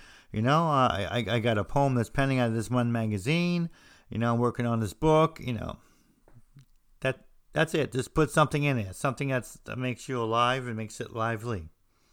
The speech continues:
And, and, and there you have it. Just stick to those things. Don't go across these guidelines. I tell people all the time, it makes no sense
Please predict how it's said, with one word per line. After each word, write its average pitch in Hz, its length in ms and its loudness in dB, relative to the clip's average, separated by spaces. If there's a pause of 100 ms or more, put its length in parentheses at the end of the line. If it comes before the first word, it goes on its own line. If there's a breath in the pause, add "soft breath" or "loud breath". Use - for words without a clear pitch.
(960)
And, 113 160 -4
and, 110 200 -2
and 107 220 -4
there 117 100 0
you 123 100 0
have 113 300 -6
it. - 160 -16
Just - 400 -8
stick - 380 -2
to 117 100 -2
those 98 280 -4
things. 95 420 -10 (720 soft breath)
Don't 131 300 4
go 135 180 6
across 131 460 2 (260)
these 107 280 -2
guidelines. 107 720 2 (480 soft breath)
I 117 160 6
tell 143 260 2
people 135 320 0
all 131 240 6
the 135 80 4
time, 135 420 2 (720 soft breath)
it 104 160 -6
makes 117 500 -2
no 104 380 0
sense 131 580 -2